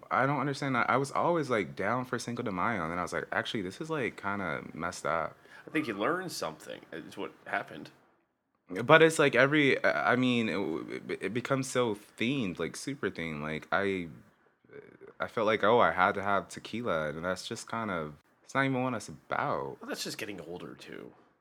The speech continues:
Speaker 1: Just, oh, like, kinda moving
Speaker 2: Being
Speaker 1: out of
Speaker 2: ov-,
Speaker 1: that phase?
Speaker 2: yeah,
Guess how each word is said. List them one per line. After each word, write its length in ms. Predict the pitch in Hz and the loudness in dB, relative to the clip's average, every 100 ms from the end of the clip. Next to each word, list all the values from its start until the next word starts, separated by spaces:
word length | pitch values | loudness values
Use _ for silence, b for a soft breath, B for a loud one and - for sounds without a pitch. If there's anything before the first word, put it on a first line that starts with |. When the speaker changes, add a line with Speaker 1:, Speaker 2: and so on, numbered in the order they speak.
| _ _ _ _ _ | _ _ _ _ _
Speaker 1:
Just, 240 | 104 104 - | -4 -4 -2
oh, 720 | 98 73 73 - 101 98 85 80 | -6 -6 -10 -2 4 4 2 2
like, 180 | 92 87 | 2 2
kinda 420 | 95 87 82 80 73 - - - | 0 2 0 0 -4 -16 -16 -10
moving 220 | 80 90 | -4 0
Speaker 2:
Being 200 | 90 131 90 | 2 2 4
Speaker 1:
out 80 | |
of 40 | 82 | 4
Speaker 2:
ov-, 40 | |
Speaker 1:
that 200 | 87 87 | 4 0
phase? 460 | - 85 90 113 143 | 0 -2 -2 -4 -2
Speaker 2:
yeah, 120 | 139 | -2